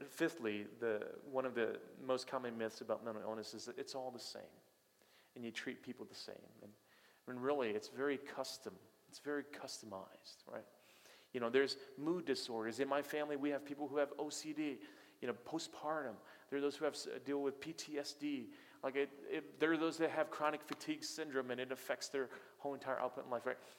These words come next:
It's different. You don't paint the whole entire issue with the same paintbrush. It's very customized.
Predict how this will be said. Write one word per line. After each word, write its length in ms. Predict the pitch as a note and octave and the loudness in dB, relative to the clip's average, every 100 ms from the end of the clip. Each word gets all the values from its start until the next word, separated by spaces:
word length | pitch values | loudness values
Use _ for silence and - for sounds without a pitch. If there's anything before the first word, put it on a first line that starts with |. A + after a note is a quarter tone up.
| - | -12
It's 220 | D3 - D#3 | -10 -10 -10
different. 560 | - G3+ - C3 F2+ - - _ - _ | 2 2 2 -6 -8 -12 -18 _ -20 _
You 120 | C3+ | -4
don't 220 | C#3 G3+ - - - - - _ | 0 0 -2 -10 -20 -20 -20 _
paint 440 | - F#3 F3 - - - - _ | -4 -4 -4 -8 -12 -20 -20 _
the 80 | D3 | -2
whole 480 | - E3+ E3 D#3 D#3 | 0 2 4 4 2
entire 540 | D3+ - D3+ D3 C#3 C3 - - | -4 -2 4 4 4 0 -10 -4
issue 400 | E3 - - B2 A#2 | -2 -2 -4 -4 -4
with 140 | B2 | -2
the 80 | C3 | 0
same 360 | - C#3+ C3 B2 - - - | 0 -2 -4 -8 -14 -20 -14
paintbrush. 720 | D3 G2+ G#2+ - - - - - _ _ _ | -12 -10 -10 -10 -10 -12 -14 -18 _ _ _
It's 120 | - - | -18 -14
very 220 | D#3+ D3+ | -12 -10
customized. 880 | - - - - C#3+ - - - | -8 -8 -8 -10 -18 -18 -18 -18